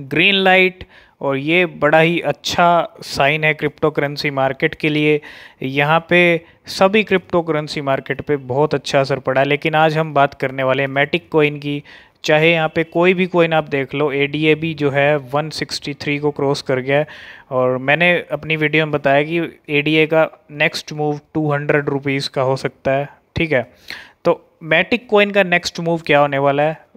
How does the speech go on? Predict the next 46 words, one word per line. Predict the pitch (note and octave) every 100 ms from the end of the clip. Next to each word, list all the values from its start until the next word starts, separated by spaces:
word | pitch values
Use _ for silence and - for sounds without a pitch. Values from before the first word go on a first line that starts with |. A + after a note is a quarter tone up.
| _ D#3+
ने-, | C#3
मैटिक | B2 D#3 F3 G#3+ -
कॉइन | F3+ F#3 F3+
की | F#3+
परफॉर्मेंस | E3+ - D3+ D#3 E3+ E3
मैं | D#3+
आपको | D3 D3
दिखा | C3+ C3 B2
देता | B2+
हूँ। | C#3
मैटिक | C3+ C#3+ D3 F3 - D3+
कॉइन | D3+ D3+
पहुँच | C#3+ C#3
गया | C#3+ D#3
एक | D#3
सौ | -
नौ | C#3 C3 C3
रुपये | B2 B2+
के, | A#2 A#2+ - - - _
और | - C3+ -
पिछले | E3+ - F3+ F3
बीस | C#3 C#3 F3 G3 -
पच्चीस | - E3 - E3+ -
दिन | D3
में | D3 D3+ D3+
ये | C#3 D3 E3+
कॉइन | E3 D3 C#3+ D3
फ़ोर्टी | - C3+ - D3+
सिक्स | - F3+ F3 - E3
रुपीज़ | D3 C#3+ C#3
से | - C#3+
लेके | B2+ B2+ C#3+
वन | C3 C#3+
ज़ीरो | C3 C3+ C3
नाइन | B2 B2
पे | A#2+
आ | A#2+ A#2
गया, | B2 C#3 - - - -
और | C#3 -
अभी | D3+ G3 F3 D#3+
एक | E3+ D#3
घंटे | C#3+ C#3+ D#3
पहले | D3+ C#3 D3+
ये | D#3
वन | C#3 C#3+ D3+
ज़ीरो, | D3 D3 D3+